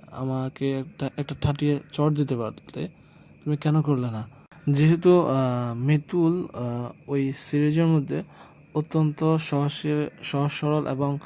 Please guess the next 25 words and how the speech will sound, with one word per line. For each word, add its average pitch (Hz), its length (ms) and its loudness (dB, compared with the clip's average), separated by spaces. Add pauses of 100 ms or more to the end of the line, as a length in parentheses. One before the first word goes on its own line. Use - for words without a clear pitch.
(420)
আহ, 110 360 -6 (120)
উচ্চ 160 280 -4 (640)
স্বরে 135 360 -4
কথা 143 260 -2
বলতে 139 480 -2
পারতো 151 300 -2
না, 139 220 -6
এমন 156 220 2
একটা 160 200 -2
ক্যারেক্টার 143 460 -2
বহন 147 300 0
করছিল। 151 420 -6
তো, 139 260 -4 (500)
আহ, 123 160 -8 (120)
ক্যারেক্টার 156 380 -2
অনুযায়ী, 160 420 0 (440)
আহ, 117 440 -6
মিতুল 156 800 2
তাকে 147 220 -4
উত্তর 147 220 -4
দিল, 147 280 -2
আহ, 175 60 -2 (760)
"আমি 147 540 0
এমনটা 147 380 0
করতে 143 360 -2